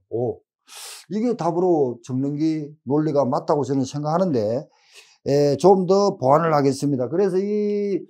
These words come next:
이 성상에서 보면요. 우리가 어떻게 되냐면은 공통이 있습니다. 공통은, 어, 외관,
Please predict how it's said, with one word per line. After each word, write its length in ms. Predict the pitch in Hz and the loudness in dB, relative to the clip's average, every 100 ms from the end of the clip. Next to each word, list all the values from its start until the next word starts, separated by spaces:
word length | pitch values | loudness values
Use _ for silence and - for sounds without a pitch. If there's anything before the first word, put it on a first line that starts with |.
| _ _ _ - | _ _ _ -6
이 260 | 175 180 | -2 -2
성상에서 680 | 156 147 170 202 226 233 196 | -2 -2 2 4 4 4 4
보면요. 680 | 180 185 143 110 104 123 165 | 0 0 -2 -4 -6 -6 -4
우리가 260 | 135 170 | 2 4
어떻게 200 | 156 160 | 4 2
되냐면은 720 | 165 156 139 117 127 165 165 | -2 -2 -2 0 0 -2 -4
공통이 460 | - 135 143 202 240 | -2 -2 2 0 2
있습니다. 560 | 196 131 113 104 95 - | -2 -4 -10 -10 -12 -8
공통은, 800 | 147 156 196 214 214 220 208 202 _ _ _ _ | -6 -2 0 2 4 2 0 -8 _ _ _ _
어, 260 | - 117 120 | -4 -2 -2
외관, 520 | 113 135 180 170 113 | 2 4 6 4 2